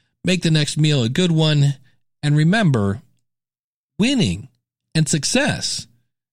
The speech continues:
is still an option. So quit choosing failure, quit beating yourself up,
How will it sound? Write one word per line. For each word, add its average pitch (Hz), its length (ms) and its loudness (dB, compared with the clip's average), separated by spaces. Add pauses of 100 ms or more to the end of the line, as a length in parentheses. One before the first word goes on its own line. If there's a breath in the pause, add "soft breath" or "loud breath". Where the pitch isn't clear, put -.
(160)
is 165 100 0
still 220 300 -2
an 147 100 2
option. 143 500 -4 (480)
So 135 420 0 (440)
quit 190 160 0
choosing 165 380 2
failure, 117 600 -2 (500)
quit 190 160 -2
beating 165 260 2
yourself 143 460 0
up, 98 320 -2